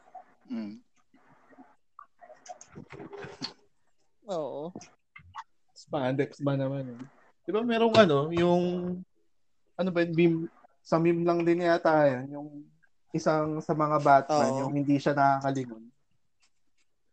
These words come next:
Speaker 1: Yung suit niya
Speaker 3: Kailangan
Speaker 1: is
Speaker 3: niya lumikon with the whole body.
Speaker 2: Par-,
Speaker 3: Kasi
Speaker 2: parang, parang Mastiff
Speaker 3: yung
Speaker 2: na
Speaker 3: suit
Speaker 2: eh.
Speaker 3: niya naka-solid.
Speaker 1: Pero I think naman sa, ano naman, sa quality naman ng production na Hollywood na yun eh,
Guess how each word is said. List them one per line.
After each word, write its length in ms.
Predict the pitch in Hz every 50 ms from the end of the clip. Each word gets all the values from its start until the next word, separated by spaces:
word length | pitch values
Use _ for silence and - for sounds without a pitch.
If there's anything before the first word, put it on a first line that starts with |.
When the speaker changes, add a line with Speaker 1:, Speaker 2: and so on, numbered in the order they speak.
| _ _ _ _ _ _ - - _ - -
Speaker 1:
Yung 200 | 285 143 143 -
suit 320 | - 208 185 - 131 180 - -
niya 120 | 123 120
Speaker 3:
Kailangan 220 | 151 147 151 156 156
Speaker 1:
is 40 | 156
Speaker 3:
niya 100 | 160 156
lumikon 380 | 156 156 160 165 160 165 165 160
with 140 | 160 160 151
the 80 | 156 151
whole 200 | 160 151 143 143
body. 400 | 139 139 131 131 127 120 117 120
Speaker 2:
Par-, 280 | 123 190 170 170 165
Speaker 3:
Kasi 120 | 156 131 127 123 - - - -
Speaker 2:
parang, 360 | - - 190 185 185 190 190 185 190 185 175 - - - - - - - _ _ _ _ _ _ _ _ - 262 247 - _
parang 360 | - 170 170 170 175 175 180
Mastiff 520 | 170 165 156 170 - - - - 165 160
Speaker 3:
yung 160 | 151 151 151 -
Speaker 2:
na 80 | 170 160
Speaker 3:
suit 140 | 151 151
Speaker 2:
eh. 80 | - -
Speaker 3:
niya 140 | 147 139 139 143 135 139 139 135 139
naka-solid. 640 | 139 139 135 135 139 135 - 147 135 127 123 123 123 - - _ _ - - - - - - - _ _ _ _ _ _ _ _ _ _ _ - _ _ _ _ _ _ _ _ -
Speaker 1:
Pero 180 | - 156 147 151
I 120 | 147 156
think 240 | - 165 151 151 143
naman 280 | 143 139 143 151 175
sa, 440 | 175 - 160 139 131 127 127 123 123 - - _ _
ano 200 | - 131 131 127
naman, 320 | 127 127 120 120 123 131 131
sa 160 | - 127 113
quality 400 | - 120 120 117 123 117 - 120
naman 240 | 120 120 120 120 120
ng 160 | 117 120 113
production 560 | 120 120 120 117 113 - - - - 117 117
na 160 | 113 113 110
Hollywood 480 | 110 127 123 120 113 113 110 113 113 113
na 160 | 117 113 117
yun 160 | 127 131 131 113
eh, 100 | 110 110